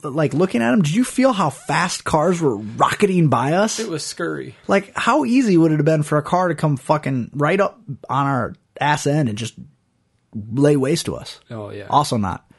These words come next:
Speaker 1: a euphemism.
Speaker 2: No.
Speaker 1: Right. Like, but, I mean,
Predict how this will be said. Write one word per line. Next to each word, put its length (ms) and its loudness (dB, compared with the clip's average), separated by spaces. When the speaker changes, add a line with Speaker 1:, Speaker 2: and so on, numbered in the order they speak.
Speaker 1:
a 100 -6
euphemism. 520 -6
Speaker 2:
No. 200 -8
Speaker 1:
Right. 240 0
Like, 300 0
but, 220 -2
I 60 -4
mean, 300 2